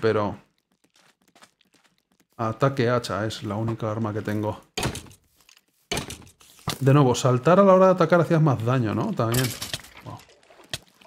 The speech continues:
Hija de perrilla. Muérete, porfa. Gracias. La deforestación por ahora sigue viento en popa, pero... Aún hay demasiados árboles para mi gusto.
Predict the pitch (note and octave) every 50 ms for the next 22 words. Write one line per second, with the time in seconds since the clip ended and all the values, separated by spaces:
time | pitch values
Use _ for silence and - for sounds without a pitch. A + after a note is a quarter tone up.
0 | _ - - - - - - - - - - - - - - - - - G2+ A2+
1 | A#2+ - - A2+ - B2 B2+ B2+ C#3+ A#2+ G2 - - - - - - - - -
2 | - - - - - - - C3+ B2+ B2+ C3 C3+ C3 B2+ - A#2+ B2+ B2+ B2 -
3 | - A#2+ - - - _ _ _ _ _ - _ _ _ _ _ _ _ _ _
4 | _ _ - - - - - - - - - - - _ _ _ _ _ - -
5 | - - _ _ _ - G2+ G2 - G2 - - - - _ _ _ _ _ _
6 | _ _ _ _ _ _ _ _ _ _ _ _ _ _ _ _ _ _ _ _
7 | _ _ _ _ _ _ _ _ _ _ _ _ _ _ _ _ _ _ _ _
8 | _ _ _ _ _ _ _ _ _ _ - _ _ _ _ _ _ _ - B2
9 | A#2 A2+ A2 - A#2+ A#2 A2 - - - G2 - B2+ C3+ C#3+ C#3+ C#3 B2+ B2 C3
10 | B2+ A#2+ - B2+ A#2+ A#2 A#2+ A#2 B2 B2 B2 A2 A2 A2+ A2+ A2 G#2+ - C#3 C3+
11 | C3+ G2 F#2+ - G#2+ G2+ F#2+ F2+ F2+ E2+ - - _ _ _ _ _ _ _ _
12 | _ _ _ _ - - - - - A#2+ C#3 C3+ B2 B2 A#2+ A2+ G#2+ B2 A#2 A2+
13 | A#2+ A2+ A2+ A2 A2 G#2+ - - A2 G#2 G#2 G#2 G#2 G#2+ G#2 - - _ A2 G#2+
14 | - -